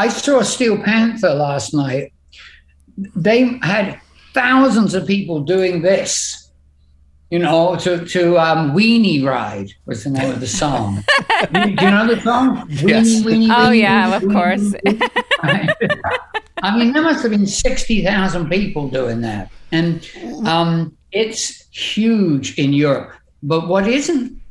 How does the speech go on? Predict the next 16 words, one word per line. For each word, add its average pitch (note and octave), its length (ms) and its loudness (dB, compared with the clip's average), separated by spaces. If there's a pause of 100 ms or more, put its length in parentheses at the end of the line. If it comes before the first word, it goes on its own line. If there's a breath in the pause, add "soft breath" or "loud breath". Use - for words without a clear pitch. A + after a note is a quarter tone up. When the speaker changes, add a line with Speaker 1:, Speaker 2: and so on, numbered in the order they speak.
(160)
Speaker 1:
like, C3+ 300 -8
huge D3 420 0
right C3 200 -2
now D3 340 -2
is D#3 240 -4
bands G3 500 0
doing E3+ 380 0
five F#3+ 300 -2
shows F#3+ 320 -2
a F3 40 0
week. E3 420 -4 (580 soft breath)
Those A#3 320 0
numbers A3 480 0
are D3+ 40 -6
slightly E3 540 -2
down, D3 460 -2